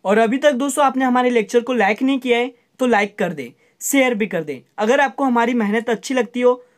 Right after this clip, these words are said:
तो इसे कमेंट में जरूर बताएं। और अब दोस्तों, हम बात कर लेते हैं आज के question of the day की।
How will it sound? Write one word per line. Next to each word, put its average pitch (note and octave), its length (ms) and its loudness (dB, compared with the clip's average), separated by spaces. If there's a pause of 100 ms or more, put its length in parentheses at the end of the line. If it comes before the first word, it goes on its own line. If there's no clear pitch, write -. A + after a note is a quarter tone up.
(140)
तो B3 100 4
इसे C4 200 0
कमेंट G#3+ 380 -2
में A3+ 220 -2
जरूर F3+ 260 -4
बताएं। C#3 360 -10 (380)
और A#3 80 4
अब C4+ 120 2
दोस्तों, C#4 280 -2
हम C#4+ 100 0
बात A#3 220 0
कर B3 60 -2
लेते B3 220 -2
हैं - 100 0
आज A3 240 0
के C4 100 -4
question C4+ 440 -2
of C4 80 2
the A3+ 180 0
day F3 140 -4
की। B2+ 240 -10